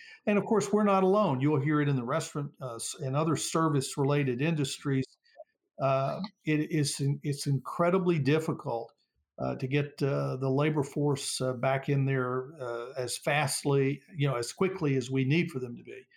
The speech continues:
So what we've been doing, well, look, we've been working for some time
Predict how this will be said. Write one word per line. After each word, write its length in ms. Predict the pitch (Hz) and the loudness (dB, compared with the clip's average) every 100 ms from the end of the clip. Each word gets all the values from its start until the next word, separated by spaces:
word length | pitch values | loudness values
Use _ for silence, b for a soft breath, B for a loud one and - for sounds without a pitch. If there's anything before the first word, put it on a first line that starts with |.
| B B B - | B B B -10
So 400 | - 226 196 160 | 0 2 2 2
what 280 | 208 208 | 0 2
we've 140 | 214 175 | 0 2
been 160 | 175 | 0
doing, 320 | 151 165 117 135 | 0 0 -2 0
well, 260 | 196 190 | 2 2
look, 280 | 190 180 - | 2 0 0
we've 140 | 190 | 0
been 180 | 185 160 | 2 0
working 400 | 165 175 165 147 | 0 -2 -2 -2
for 120 | 139 | -4
some 280 | 120 170 151 | -6 -4 -4
time 580 | 139 165 160 143 127 117 | -4 -2 -2 0 -2 -6